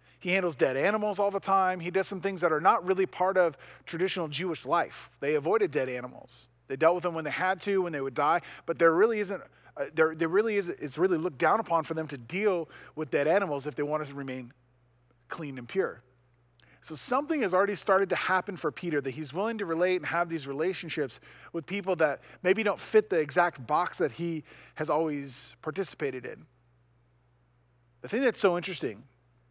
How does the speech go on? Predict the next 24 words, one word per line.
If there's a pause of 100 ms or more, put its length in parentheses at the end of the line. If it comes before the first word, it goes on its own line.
(380)
and
just
a
second,
in
the
box
that
Peter (880)
places
himself
as
a
Jew, (1000)
is
interesting
because
it's
the
exact
same
framework
and
mindset.